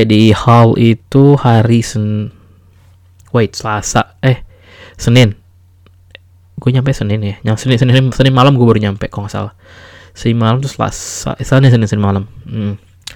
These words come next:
Gila, itu capek banget asli. Luar biasa sih. Gila, nggak expect. Capek, capek banget pokoknya. Eh, but,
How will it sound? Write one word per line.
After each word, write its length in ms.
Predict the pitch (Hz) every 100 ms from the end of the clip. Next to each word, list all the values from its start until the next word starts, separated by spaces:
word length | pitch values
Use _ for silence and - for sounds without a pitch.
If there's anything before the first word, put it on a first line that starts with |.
| - - - - _ -
Gila, 240 | 120 -
itu 80 | 120
capek 240 | 156 107 - - 127
banget 240 | 110 110
asli. 400 | 107 - 104 - -
Luar 160 | 107
biasa 320 | 98 101 101 98
sih. 160 | - - -
Gila, 320 | 110 104 - - -
nggak 160 | 104
expect. 480 | 104 - - - - - - - - - -
Capek, 1040 | - 120 - 135 120 - - - 135 110 -
capek 240 | - 110
banget 320 | 110 107 95 _ -
pokoknya. 320 | 113 95 104 - - _ _ - - - - - - - - -
Eh, 360 | 143 143 147 139
but, 400 | 135 135 -